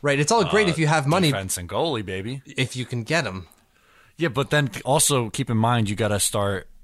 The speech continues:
Speaker 2: extending Barzal and Beauvillier too. Probably, what, n-, not next year, the year after?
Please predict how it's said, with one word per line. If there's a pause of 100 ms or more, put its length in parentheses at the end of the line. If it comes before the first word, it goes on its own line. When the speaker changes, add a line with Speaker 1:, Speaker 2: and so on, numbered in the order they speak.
Speaker 2:
extending (340)
Barzal
and
Beauvillier
too.
Probably, (320)
what, (1200)
n-, (100)
not
next
year,
the
year
after?